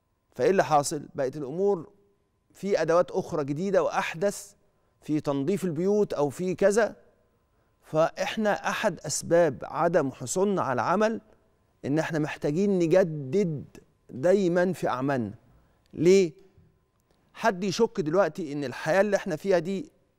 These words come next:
مليئة بالتكنولوجيا؟ مليئة بالتكنولوجيا. التكنولوجيا بتروح على المهن، على المهن حتى بما في ذلك مثلًا مهنة البنا. دلوقتي في أدوات بتمحر الحيطان لوحدها.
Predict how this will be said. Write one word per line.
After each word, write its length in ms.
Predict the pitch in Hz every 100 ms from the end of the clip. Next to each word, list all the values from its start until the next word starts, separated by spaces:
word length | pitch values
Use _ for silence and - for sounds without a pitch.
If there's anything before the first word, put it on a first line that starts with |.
| _ 151
مليئة 340 | 151 208 214
بالتكنولوجيا؟ 720 | 165 - 160 170 196 220 190 - _ _ _ _ _ _ _
مليئة 300 | 202 240 269
بالتكنولوجيا. 600 | 165 - 156 156 160 139 - _ _ _ -
التكنولوجيا 680 | - 196 175 196 277 240
بتروح 440 | 185 220 254 - 196
على 120 | 185
المهن، 500 | 185 240 220 226 208 -
على 180 | 147 156
المهن 380 | 185 233 220 175
حتى 420 | - 269 - 233
بما 240 | 214 202
في 140 | 170 208
ذلك 300 | 233 240 185
مثلًا 360 | 226 226 220 - _ -
مهنة 340 | 202 240 214 202
البنا. 500 | 170 151 185 147 117 - _ _ _ _ _ -
دلوقتي 640 | 156 160 214 196 - 196
في 260 | - 226 202
أدوات 600 | 190 202 226 247 _ - _ _ _ _ _ -
بتمحر 640 | 175 170 240 - - 185
الحيطان 420 | 160 - 175 202
لوحدها. 460 | 202 156 - 170